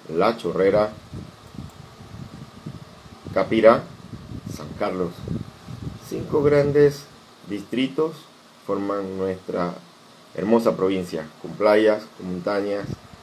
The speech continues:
hermosas. Les recordamos a todos los amigos oyentes que todavía están a tiempo para, eh, participar en nuestro giveaway por anivers-, por inauguración, aniversario,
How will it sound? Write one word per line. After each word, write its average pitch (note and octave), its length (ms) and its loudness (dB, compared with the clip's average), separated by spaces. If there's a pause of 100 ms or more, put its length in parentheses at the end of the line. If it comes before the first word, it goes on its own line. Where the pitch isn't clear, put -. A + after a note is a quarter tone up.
(280)
hermosas. F#2+ 380 2
Les G2+ 100 4
recordamos B2 520 8
a F3 80 -2
todos B2+ 200 2
los C#3 100 2
amigos A#2+ 320 4
oyentes G#2+ 340 -2
que C3+ 100 -2
todavía F#2+ 540 2
están G#2 360 -4
a G2+ 100 -4
tiempo F#2 440 -2
para, G2 400 4 (640)
eh, F#2+ 380 4
participar G2 680 2
en A#2+ 80 4
nuestro G#2 320 0
giveaway G2 640 2
por G2 240 0
anivers-, E2+ 460 0
por F2 260 2 (360)
inauguración, E2+ 680 4 (100)
aniversario, D#2+ 640 -2